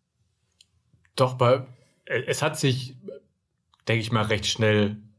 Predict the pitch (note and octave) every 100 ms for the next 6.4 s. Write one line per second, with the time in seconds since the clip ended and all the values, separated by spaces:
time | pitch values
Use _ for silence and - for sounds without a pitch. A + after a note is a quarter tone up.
0 | - A#2+ A#2 G#2 - - G#2+ A2 G#2+ -
1 | G#2 G2+ - F#2+ F2+ - G2 E2+ E2+ -
2 | G#2+ G#2+ A2 - B2 A#2+ G#2+ C3 - -
3 | A2+ B2 - - A2 A2+ - G#2+ G#2+ G#2+
4 | A2 G#2+ G#2 - - - - - - G#2
5 | G2+ - G#2 F#2+ F#2+ - - _ - A2+
6 | G#2+ A2 A2 -